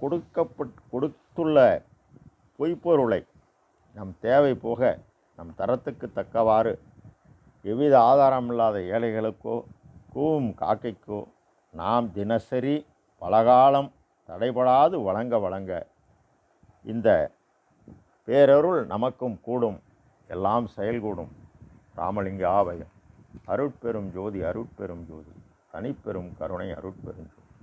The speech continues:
எல்லா உயிர்களும் இன்புற்று வாழ்க. எல்லா விரதம் கோலையமலாம் ஓங்கும். நல்லோரும் நைத்த நலம் பெறும். எல்லோரும் வாழ்க. திரு அருட்பிரகாச சர்க்குருநாதர் திருவடிகளே அபயம், அபயம்,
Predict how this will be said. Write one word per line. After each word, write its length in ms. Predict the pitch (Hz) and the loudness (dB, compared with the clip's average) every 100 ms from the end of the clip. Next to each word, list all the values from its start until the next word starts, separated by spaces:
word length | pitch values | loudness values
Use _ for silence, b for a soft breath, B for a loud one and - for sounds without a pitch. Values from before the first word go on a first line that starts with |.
| - b b b _ | -20 b b b _
எல்லா 380 | 92 104 110 107 | -6 4 6 6
உயிர்களும் 440 | 104 104 110 117 | 2 -4 -6 -8
இன்புற்று 480 | 92 78 85 82 82 | -10 -14 -20 -20 -20
வாழ்க. 180 | 69 67 _ - - _ | -20 -20 _ -20 -20 _
எல்லா 320 | 90 92 104 | -2 4 4
விரதம் 360 | 95 87 90 87 | 4 -4 -12 -12
கோலையமலாம் 580 | 95 95 98 90 92 98 | -6 -6 -4 -6 -6 -8
ஓங்கும். 340 | 80 78 85 - _ _ _ | -12 -18 -20 -20 _ _ _
நல்லோரும் 480 | 85 107 117 107 87 | -6 0 0 0 -6
நைத்த 280 | 80 - | -10 -10
நலம் 340 | 104 76 92 101 | -8 -6 -8 -10
பெறும். 180 | - _ - _ _ _ 85 | -18 _ -20 _ _ _ -20
எல்லோரும் 480 | 90 92 107 147 113 | -14 -10 -10 -10 -14
வாழ்க. 320 | 80 87 85 80 _ _ _ - _ - - - - - - - | -16 -20 -20 -20 _ _ _ -20 _ -20 -20 -18 -20 -20 -20 -6
திரு 120 | 120 | 0
அருட்பிரகாச 720 | 117 123 - 131 104 107 127 117 | 0 -2 -2 2 4 2 0 -8
சர்க்குருநாதர் 640 | 98 104 113 113 107 107 98 | -8 -8 -6 -4 -2 -4 -8
திருவடிகளே 600 | 98 101 101 95 87 85 - _ _ _ | -10 -6 -6 -6 -8 -12 -14 _ _ _
அபயம், 420 | 87 87 85 80 - _ - - | -8 -6 -6 -8 -14 _ -20 -18
அபயம், 440 | 101 92 95 87 | -8 -4 -2 -4